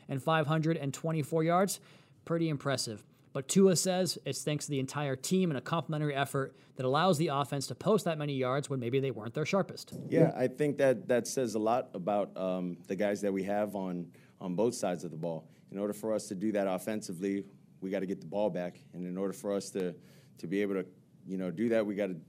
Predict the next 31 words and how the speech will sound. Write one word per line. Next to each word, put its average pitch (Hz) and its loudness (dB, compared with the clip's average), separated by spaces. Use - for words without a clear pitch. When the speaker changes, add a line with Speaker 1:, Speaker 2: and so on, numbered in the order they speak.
Speaker 2:
we 98 -4
really 113 0
gotta 104 2
all 101 2
play 104 0
together. 101 0
And, 92 -6
uh, 90 -2
in 98 -6
order 98 -2
for - -6
me 110 0
to 95 -2
pass 117 0
the 113 -8
ball, 131 6
the 131 2
guys 113 4
gotta 113 6
block. 127 2
In 101 -2
order 104 -2
for 101 0
the 92 -2
guys, 104 0
the 95 -4
runners 113 0
to 107 -4
run 117 0
the 120 0
ball, 131 2